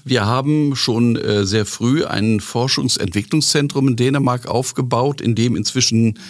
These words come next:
siebenhundert Leute arbeiten. Und das ist nicht einfach Forschung, Entwicklung im Sinne von Produktmanager, sondern das fängt wirklich bei Werkstoff-,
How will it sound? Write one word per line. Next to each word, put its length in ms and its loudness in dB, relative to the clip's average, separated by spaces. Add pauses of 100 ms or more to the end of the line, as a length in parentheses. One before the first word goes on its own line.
(120)
siebenhundert 880 -2
Leute 380 0
arbeiten. 580 -2 (480)
Und 380 0
das 160 2
ist 260 0
nicht 320 0
einfach 340 0
Forschung, 420 0
Entwicklung 520 0
im 140 2
Sinne 240 2
von 480 0
Produktmanager, 880 0
sondern 320 0
das 180 0
fängt 280 0
wirklich 300 -2
bei 200 -2
Werkstoff-, 640 -4